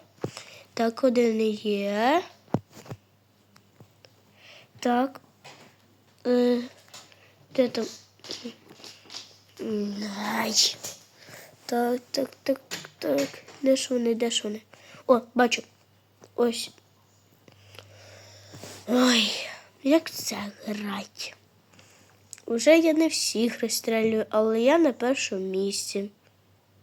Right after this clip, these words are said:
Так він, мабуть, вийшов. Те, що він тут би всіх розстріляв. Так, так, так. Де вони? Це що в нього за ружка? Так, міняємо ружечку.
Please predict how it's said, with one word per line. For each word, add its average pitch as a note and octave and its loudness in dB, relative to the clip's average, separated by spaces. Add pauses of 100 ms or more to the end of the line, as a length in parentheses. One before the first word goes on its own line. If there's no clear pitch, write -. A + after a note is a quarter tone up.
(260)
Так - -10
він, B3+ 0
мабуть, A#3+ 0
вийшов. G3+ -4 (1700)
Те, B3 2
що B3 4
він C#4 6
тут A#3+ 0
би A3+ -2
всіх - -6
розстріляв. G3 -8 (960)
Так, G#3 0
так, A3 -6 (120)
так. C4 -8 (1900)
Де G#3 2
вони? G3+ -2 (2250)
Це E4 4
що - 2
в C4+ 0
нього B3 4
за A3 2
ружка? G#3+ -4
Так, G3+ -6
міняємо F#3 -2
ружечку. G#3+ -6